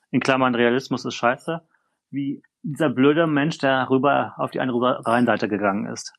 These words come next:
Der Wydra, halt, den halte ich genauso wie für Lemperle,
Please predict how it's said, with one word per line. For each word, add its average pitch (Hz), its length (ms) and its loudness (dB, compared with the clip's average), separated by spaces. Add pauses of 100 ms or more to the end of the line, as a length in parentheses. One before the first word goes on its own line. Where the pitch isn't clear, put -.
(140)
Der 107 140 -4
Wydra, 151 420 2 (300)
halt, 135 280 0
den 123 140 2
halte 120 200 0
ich 175 380 0
genauso 131 400 2
wie 147 120 0
für - 120 -2
Lemperle, 135 640 0